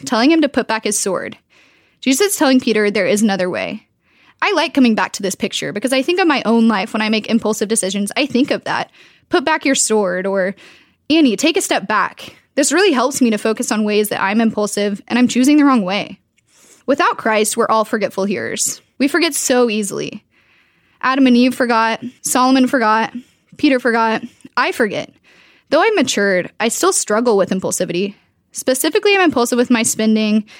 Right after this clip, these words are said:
and my speech. That looks like unnecessary online shopping or purchases or even thoughtless words, even if they have pure intentions.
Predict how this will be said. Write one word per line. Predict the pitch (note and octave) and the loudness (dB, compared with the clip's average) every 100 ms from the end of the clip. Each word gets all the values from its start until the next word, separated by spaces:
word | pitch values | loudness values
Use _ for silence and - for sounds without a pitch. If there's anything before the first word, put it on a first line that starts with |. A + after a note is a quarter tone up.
| - - | -16 -2
and | A#3 | 0
my | G3+ | 0
speech. | - F#3 - - - - _ _ _ _ _ _ | -2 -6 -8 -8 -10 -12 _ _ _ _ _ _
That | C#4 C#4 | -2 0
looks | F4+ - | 0 0
like | F4 C#4+ - - A#3 | 0 -2 -8 -10 0
unnecessary | B3 B3 C4 B3+ A#3+ | 0 2 0 0 2
online | A#3 A#3+ A3 | 2 2 2
shopping | - A3 A3+ A3+ G#3+ | 0 -2 0 0 0
or | G3 | 0
purchases | G#3+ G#3 A3 - G#3 G3+ G3+ | -2 -2 -4 -2 0 0 0
or | F3 F#3+ - - _ _ - | -2 -4 -14 -20 _ _ -2
even | F4 G4+ | 0 0
thoughtless | B3 A#3 A3+ - | 0 0 0 0
words, | F#3+ C#3+ - - - - _ _ _ _ - | -2 -2 -4 -6 -8 -10 _ _ _ _ -4
even | B3 G4 | 0 0
if | C5 | 0
they | A#4+ | 0
have | A4 | 0
pure | - B3 | 0 2
intentions. | B3+ G#3+ B3+ - - - - | 2 2 -2 -2 -8 -8 -8